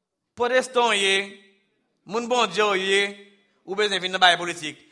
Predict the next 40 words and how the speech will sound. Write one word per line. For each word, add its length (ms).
On 40
dit, 140
mais, 100
ah, 400
père 200
ou 40
pas 140
moun 160
bon 140
Dieu, 140
parce 160
que 60
père 220
est 60
président. 460
C'est 160
là, 140
ça, 200
yo, 220
ouais, 160
oui, 160
père 180
est 80
président. 440
Est-ce 120
que 40
nous 80
comprenons 280
bien ? 200
Moun 160
yo 120
dit, 260
moun 120
yo 80
besoin 220
de 160
l'évangile, 320
dit, 80
nous 100
d'accord. 560